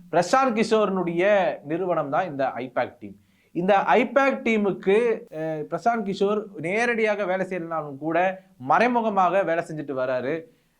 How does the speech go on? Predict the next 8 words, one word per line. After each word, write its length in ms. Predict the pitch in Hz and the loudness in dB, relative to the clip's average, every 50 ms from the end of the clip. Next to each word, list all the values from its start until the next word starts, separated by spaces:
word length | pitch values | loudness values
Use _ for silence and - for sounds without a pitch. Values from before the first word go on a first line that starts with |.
| _ - | _ -6
எப்படி 580 | 226 135 165 165 - - 269 262 262 254 214 | -2 -2 -2 0 0 0 2 2 2 2 0
ஜெகன்மோகன் 680 | - 139 127 170 175 202 233 233 233 240 226 220 220 196 | -2 0 0 0 2 2 2 2 2 0 0 0 -2 -2
ரெட்டி 300 | 185 185 170 175 196 190 | -2 -4 -2 -2 -2 -2
ஐபேக் 480 | 190 143 160 175 175 - 220 202 180 - | 0 -2 -2 -2 0 0 0 0 0 -2
டீமை 260 | 202 190 190 180 175 | -2 0 0 -2 -2
பயன்படுத்தி 580 | 175 160 170 175 175 170 175 175 175 165 156 | -4 -4 -2 -2 -2 -2 -2 -2 -2 -2 -2
ஆட்சியை 460 | - 120 135 175 175 - - 202 180 151 | 0 2 0 0 0 0 -2 -2 0 0
கைப்பற்றினாரோ, 680 | 156 156 156 160 151 139 139 139 139 135 131 135 135 | -2 -2 -2 -4 -6 -6 -4 -2 0 0 0 0 -2